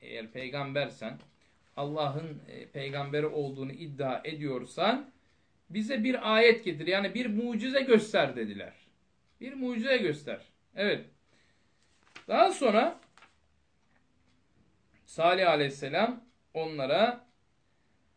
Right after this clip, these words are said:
"Kâle hâzihi nâkatul lehâ şirbu ve lekum şirbu yevmin ma'lum."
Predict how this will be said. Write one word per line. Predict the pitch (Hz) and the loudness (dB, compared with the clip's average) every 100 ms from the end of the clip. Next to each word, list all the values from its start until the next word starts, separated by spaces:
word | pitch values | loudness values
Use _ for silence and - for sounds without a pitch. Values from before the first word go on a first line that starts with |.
| _ _ _ _ _ | _ _ _ _ _
"Kâle | 196 240 233 196 | 6 8 6 4
hâzihi | 151 151 226 330 330 226 151 143 135 151 220 - _ _ _ _ _ _ _ _ _ | 2 2 8 10 8 4 -2 -4 -2 -4 -8 -14 _ _ _ _ _ _ _ _ _
nâkatul | 139 147 202 233 226 190 175 202 185 247 262 226 | -8 0 4 6 6 6 2 0 -2 -4 -4 2
lehâ | 196 175 170 233 277 320 330 - _ | 4 6 6 6 6 2 -2 -10 _
şirbu | - - 233 214 185 175 156 147 147 | -10 -4 0 0 2 0 0 -6 0
ve | 185 262 | 2 4
lekum | 226 190 - - 226 311 339 - _ _ | 4 4 -2 -4 -2 -2 -6 -10 _ _
şirbu | - - 226 226 208 170 170 156 151 143 | -16 -2 2 2 2 2 0 2 0 -2
yevmin | 127 139 214 254 220 226 320 349 | -2 4 4 4 2 0 0 -2
ma'lum." | 262 202 196 190 202 139 | -2 2 4 4 2 0